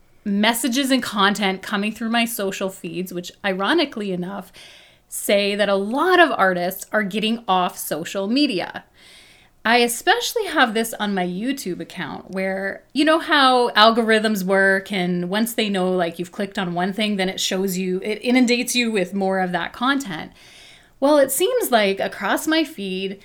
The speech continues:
has been all of these messages of more and more artists saying, "I'm getting off Instagram, I'm getting off social media," because they're just very unhappy with how the platform represents art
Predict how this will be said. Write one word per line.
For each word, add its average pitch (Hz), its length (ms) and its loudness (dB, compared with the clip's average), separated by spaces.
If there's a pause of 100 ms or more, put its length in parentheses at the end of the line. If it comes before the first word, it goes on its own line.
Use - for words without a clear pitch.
(360)
has 202 300 -2
been 190 360 -2
all 277 320 0
of 262 200 0
these 233 260 -2
messages 180 680 -2
of 170 240 -4 (200)
more 285 380 4
and 285 100 6
more 247 180 2
artists 185 520 2
saying, 180 440 -2
"I'm 175 140 -4
getting 285 280 2
off 269 180 4
Instagram, 170 680 -4
I'm 175 140 -4
getting 269 340 4
off 233 400 0
social 202 420 -4
media," 175 460 -6 (720)
because 262 640 0
they're 262 220 2
just 277 220 2
very 247 380 2
unhappy 214 680 -2
with 175 300 -2 (880)
how 247 360 4
the 254 100 2
platform 208 580 -2
represents 190 640 0
art 277 520 4